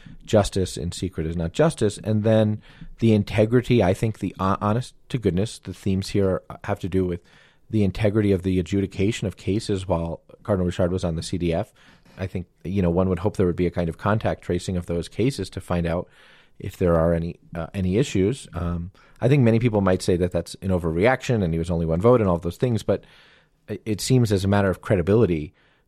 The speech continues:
there would have to be some kind of re-examination of those cases in which he was, um, involved. But at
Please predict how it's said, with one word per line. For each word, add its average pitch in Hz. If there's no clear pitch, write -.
there 95
would 82
have 143
to 104
be 85
some 101
kind 92
of 80
re-examination 85
of 80
those 82
cases 82
in 82
which 78
he 82
was, 76
um, 80
involved. 98
But -
at -